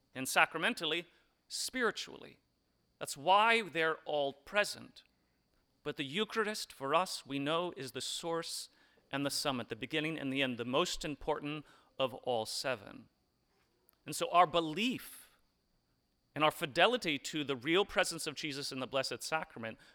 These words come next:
makes or breaks someone's faith. If you're not eating my body and drinking my blood, the Lord says to you,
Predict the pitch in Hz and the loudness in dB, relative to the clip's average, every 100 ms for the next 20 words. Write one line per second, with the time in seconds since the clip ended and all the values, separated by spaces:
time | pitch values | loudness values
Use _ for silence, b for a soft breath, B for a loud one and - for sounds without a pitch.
0 | b 120 147 190 - - 165 143 - 208 | b 0 4 4 2 -2 0 2 4 4
1 | 160 - - 123 117 120 117 - 202 - | 2 -4 -4 -2 -2 -6 -8 -8 -10 -10
2 | - _ b b b 135 156 214 214 214 | -18 _ b b b -4 0 4 6 4
3 | - b b - 143 185 196 208 170 170 | 4 b b -2 0 2 4 4 8 8
4 | 165 156 135 143 143 165 170 156 190 226 | 8 2 0 -2 -2 2 2 4 4 4
5 | 151 131 131 156 190 - 202 - - - | 2 0 2 2 2 2 2 0 -6 -10
6 | - - | -10 -14